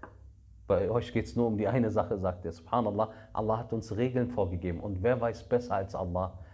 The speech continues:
"Ala ya'lamu man khalaqa." Weiß er denn nicht, wa-, da-, das,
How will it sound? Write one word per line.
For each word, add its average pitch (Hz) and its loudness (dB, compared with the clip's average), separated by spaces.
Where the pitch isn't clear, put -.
"Ala 101 2
ya'lamu 104 2
man 98 2
khalaqa." - 4
Weiß 120 4
er 123 0
denn 110 0
nicht, 139 -2
wa-, 113 2
da-, 113 0
das, - -2